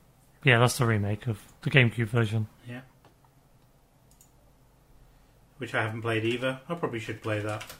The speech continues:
Speaker 2: Then I
Speaker 1: It's really good. It is a lot better than the actual original one.
Speaker 2: So I've also got Resident Evil four H D.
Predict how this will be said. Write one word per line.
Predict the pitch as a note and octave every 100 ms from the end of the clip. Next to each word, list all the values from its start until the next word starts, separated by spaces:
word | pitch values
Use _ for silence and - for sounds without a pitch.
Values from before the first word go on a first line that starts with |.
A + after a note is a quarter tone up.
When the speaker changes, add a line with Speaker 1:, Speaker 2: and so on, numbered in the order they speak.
| - - - - - - - -
Speaker 2:
Then | B2 A#2
I | A#2
Speaker 1:
It's | A3+
really | B3
good. | A3 E3 A2 - _ - -
It | F3+
is | G3+ E3
a |
lot | D#3 D#3+
better | D#3+ D#3
than | C#3 C#3 C3+
the | C3 - - - _ _ _ _ _ -
actual | D3+ - - B2+ A#2 A#2 _ D3
original | B2 A#2 A#2 A2+ G#2+ - _ _ _ _ _ _ _ _ -
one. | B2 A2 G#2+ _ - - - - - - - _ _ _ _ _ _ _
Speaker 2:
So | - B2 A#2+ B2+
I've | C3
also | E3+ E3+
got | C#3+ D3+ D#3+ - -
Resident | C#3+ C#3+ D3
Evil | C3+
four | C3+ - C3+ B2
H | B2+ - -
D. | B2+ D3+ F3